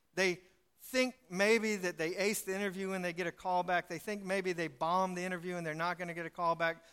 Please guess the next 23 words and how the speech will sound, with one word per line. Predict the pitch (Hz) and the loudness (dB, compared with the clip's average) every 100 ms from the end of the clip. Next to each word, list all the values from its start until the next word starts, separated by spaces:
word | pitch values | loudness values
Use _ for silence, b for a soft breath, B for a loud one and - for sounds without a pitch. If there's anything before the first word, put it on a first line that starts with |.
| b | b
But | - 175 | -4 -2
there's | 156 - | -2 -6
tension, | - - 240 - 233 226 208 B B | -12 -2 -2 0 -2 -2 -4 B B
there's | 170 160 | -2 2
expectation, | 190 - 180 - - 226 226 - 220 220 - B _ | 0 2 -4 -6 -2 0 0 -2 -2 -2 -6 B _
there's | 170 151 - - - | -2 0 -4 -10 -10
fear | - 254 247 247 247 208 - _ _ _ _ _ _ _ _ _ _ _ _ _ | -6 -2 0 2 0 -2 -10 _ _ _ _ _ _ _ _ _ _ _ _ _
because | 151 196 | -4 -2
they're | 175 170 | 0 0
waiting | 185 202 202 | 2 0 0
on | 185 | -2
that | 165 160 | -4 -6
phone | - 208 | -2 0
call. | 208 202 | 2 2
And | 180 | 2
I | 156 139 - - | 0 -2 -12 -6
feel | 311 330 220 | 0 4 4
that | 165 - | 4 -2
tension | - 294 180 | -4 -4 -6
for | 151 160 | -10 -8
them | 151 151 147 | -6 -6 -4
as | 143 | -8
they | 143 165 156 | -4 -2 -2